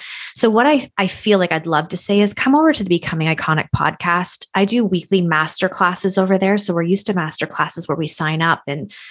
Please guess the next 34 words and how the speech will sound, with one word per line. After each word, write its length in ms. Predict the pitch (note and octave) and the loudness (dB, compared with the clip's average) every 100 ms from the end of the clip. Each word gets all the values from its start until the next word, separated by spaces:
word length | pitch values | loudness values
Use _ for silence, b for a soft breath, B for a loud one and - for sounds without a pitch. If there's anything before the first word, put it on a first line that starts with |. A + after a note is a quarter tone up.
| B | B
go 100 | F#3+ | 2
to 60 | F3+ | 2
a 60 | |
Facebook 460 | E3 D#3+ D#3 E3+ - | 2 -2 0 -2 0
group. 220 | E3+ E3 | 0 0
I'm 160 | G#3 C#4+ | 0 0
just 160 | E4 - | 0 0
holding 400 | - F3+ F#3 E3+ | 2 2 4 2
them 160 | D#3+ | 0
there. 280 | D3+ D3 D#3 B B B B | 0 -2 -4 B B B B
So 420 | B G#3 G3+ F#3+ - | B 4 4 4 0
it's 260 | G3+ - - | -2 -2 -4
really 520 | F#3+ G#3 B3 B3+ A3+ | -2 0 2 2 0
deep 360 | E3+ D#3+ F3 - | -2 -4 -6 -2
dives 420 | E3+ D#3 E3+ E3+ | 0 2 0 -2
into 640 | E3 E3 - D#3+ D#3 D#3+ - E3+ | -2 -2 -2 -2 -2 -4 -8 -8
beautiful 420 | - F3+ - - | 0 2 2 -2
subjects. 760 | - - D3+ E3+ F#3+ B3 - - | -2 0 0 0 0 0 -2 0
I'd 120 | E3+ | 0
love 300 | E3 E3+ F3 | 2 2 0
for 160 | - F#3 | -2 -2
people 280 | - E3+ E3+ | -2 -2 0
to 100 | E3+ | 0
come 220 | - D#3+ | -2 -2
hang 240 | F3+ D#3+ | 0 0
out 160 | D#3+ - | 0 2
there 100 | A3 | 0
if 100 | G3+ | 0
that's 380 | - - - - | -2 -4 -6 -4
what 100 | F3+ | -4
they 60 | |
feel 220 | F3 E3+ | -2 -2
called 400 | E3 - F3 F#3+ | -2 0 0 0
to, 280 | - A#3 B3 | 0 0 0